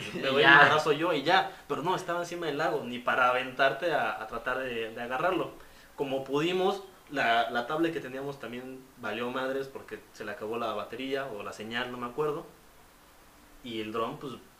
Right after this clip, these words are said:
Speaker 2: regresó como pudo. Yo tenía el control y más o menos todavía tenía un poquito de manejo sobre el, sobre el dron, pero con cinco por ciento de batería realmente tienes nada. El caso es que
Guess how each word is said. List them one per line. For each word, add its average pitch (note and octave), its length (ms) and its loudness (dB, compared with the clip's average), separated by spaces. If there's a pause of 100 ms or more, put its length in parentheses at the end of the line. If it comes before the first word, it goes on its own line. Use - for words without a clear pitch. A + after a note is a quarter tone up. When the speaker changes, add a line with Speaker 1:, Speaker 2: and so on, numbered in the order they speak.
(240)
Speaker 2:
regresó A2+ 260 -10
como A2 220 -8
pudo. A#2+ 320 -2 (320)
Yo B2 140 -6
tenía C3+ 280 -2
el C3+ 100 0
control D#3 460 -2 (460)
y D3 140 -6
más F#3+ 340 4
o F#3+ 80 4
menos F#3+ 240 0
todavía F3 260 4
tenía D#3 160 -8
un D#3+ 100 -8
poquito D#3+ 560 -2
de C#3 80 0
manejo C#3 420 -2
sobre G2+ 280 -12
el, F#2+ 140 -16 (280)
sobre G#2+ 220 -6
el A2 60 -6
dron, C#3 260 0 (280)
pero A2 200 -4
con A#2 140 -8
cinco D3 220 -10
por C#3 100 -12
ciento C#3+ 220 -10
de C#3 40 -2
batería C#3+ 480 -2 (640)
realmente G#2+ 320 -8
tienes G2 300 -16
nada. B2+ 240 -4 (680)
El A#2 140 -8
caso D3 300 0
es D3 80 -2
que D3+ 240 -8